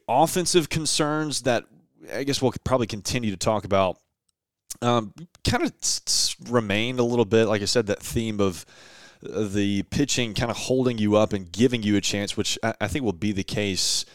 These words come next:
in, uh, most games through the rest of the regular season schedule at least, uh, remains true. But you do get, uh, you get two really big hits from, from Lynch and McGillis, and, uh,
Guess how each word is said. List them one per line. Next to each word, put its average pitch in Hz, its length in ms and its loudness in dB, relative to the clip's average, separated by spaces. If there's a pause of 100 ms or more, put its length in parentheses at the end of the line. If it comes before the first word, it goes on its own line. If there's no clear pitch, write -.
(400)
in, 98 440 -4
uh, 95 220 0
most 107 540 0
games 101 500 -2
through 95 320 -4 (100)
the 98 120 -4
rest 131 300 2
of 113 60 -2
the 101 60 0
regular 92 340 2
season 90 320 -6
schedule 92 400 -4
at - 80 -8
least, 92 460 -4 (400)
uh, 87 180 -4
remains 104 380 -2
true. 104 160 -2
But 87 160 -4
you 107 60 -4
do 117 180 2
get, 104 360 2
uh, 98 120 4 (240)
you 107 140 -6
get 98 260 0
two 107 340 0
really 104 280 2
big 92 260 0
hits 95 320 -2
from, 90 360 -8 (120)
from 95 220 -12
Lynch 95 340 -6
and 90 140 -8
McGillis, 90 600 -2
and, 85 140 -12 (460)
uh, 87 240 -4